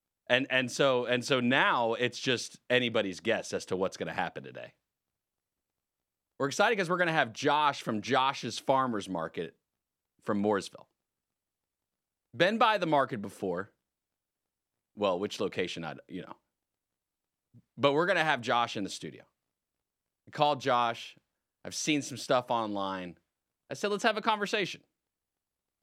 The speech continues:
I'm looking forward to it. I did tell him, here, here's the one rule. If you're gonna step in my house, you gotta bring two pieces of fruit.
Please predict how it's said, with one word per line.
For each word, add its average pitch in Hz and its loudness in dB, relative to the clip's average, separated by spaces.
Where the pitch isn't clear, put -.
I'm 110 -2
looking 196 -2
forward 233 0
to 80 -8
it. - -20
I 147 6
did 254 -2
tell 254 2
him, 127 -2
here, 180 2
here's 208 0
the 214 4
one 190 4
rule. - -4
If - -8
you're 214 2
gonna 285 2
step 262 0
in 233 0
my 202 4
house, 165 0
you 127 -2
gotta 147 8
bring 131 -2
two 123 -2
pieces 104 -8
of 90 -12
fruit. - -18